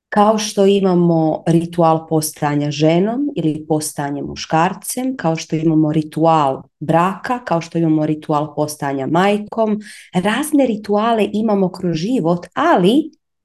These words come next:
mi smo ih sve zaboravili i prolazimo kroz život nesvjesno, kao da to nije ritual. I onda i smrt više ne doživljavamo kao ritual, već doživljavamo kao nešto strašno. Stoga da bi si olakšali,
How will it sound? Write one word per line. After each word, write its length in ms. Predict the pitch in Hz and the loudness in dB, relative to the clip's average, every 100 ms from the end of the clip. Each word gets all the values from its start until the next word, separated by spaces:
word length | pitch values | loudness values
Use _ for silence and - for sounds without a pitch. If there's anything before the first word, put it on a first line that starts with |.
| _ _ _ - | _ _ _ -2
mi 160 | 233 | 0
smo 180 | 262 285 | 2 0
ih 140 | 214 | 0
sve 200 | - 254 | -2 -4
zaboravili 840 | 233 202 190 175 151 143 175 190 190 _ _ _ _ | -2 -2 0 2 0 -2 -6 -8 -12 _ _ _ _
i 120 | 208 | -4
prolazimo 640 | 214 208 214 247 302 247 | 2 4 4 2 0 -2
kroz 220 | - 190 170 | -4 -4 -2
život 380 | 170 208 208 202 | -2 -2 0 -2
nesvjesno, 920 | 170 156 151 - - 170 - - 190 175 _ | -2 -2 -4 -8 -10 -8 -10 -10 -12 -12 _
kao 220 | 214 220 | 0 2
da 160 | 214 | 2
to 100 | 214 | 0
nije 260 | 202 214 165 | 0 2 2
ritual. 680 | 147 147 - 135 - - - _ _ _ _ _ _ _ - - _ | 2 -4 -8 -4 -4 -6 -10 _ _ _ _ _ _ _ -20 -20 _
I 140 | 202 | 4
onda 220 | 214 294 311 | 6 6 6
i 80 | |
smrt 420 | 220 - 269 311 - | 2 2 0 0 -4
više 260 | 220 214 | -6 0
ne 100 | 202 | 0
doživljavamo 760 | 190 190 180 170 170 180 175 170 | 2 0 0 0 2 2 0 -2
kao 200 | - 160 | -2 -2
ritual, 500 | 156 156 160 220 254 | -2 -2 0 0 0
već 220 | 202 196 | -2 -2
doživljavamo 680 | 180 165 160 160 160 151 156 | -4 -2 0 0 0 -2 -6
kao 220 | - 160 | -6 -6
nešto 300 | 156 156 - | -6 -8 -12
strašno. 720 | - - - 170 - - 190 180 _ _ _ _ _ _ _ _ | -16 -8 -8 -8 -14 -12 -12 -14 _ _ _ _ _ _ _ _
Stoga 300 | - 208 220 | -6 0 2
da 100 | 220 | 2
bi 100 | 214 | 0
si 220 | 202 - | -4 -2
olakšali, 840 | 196 208 302 - 311 254 220 208 | 0 0 -2 -2 0 2 0 -2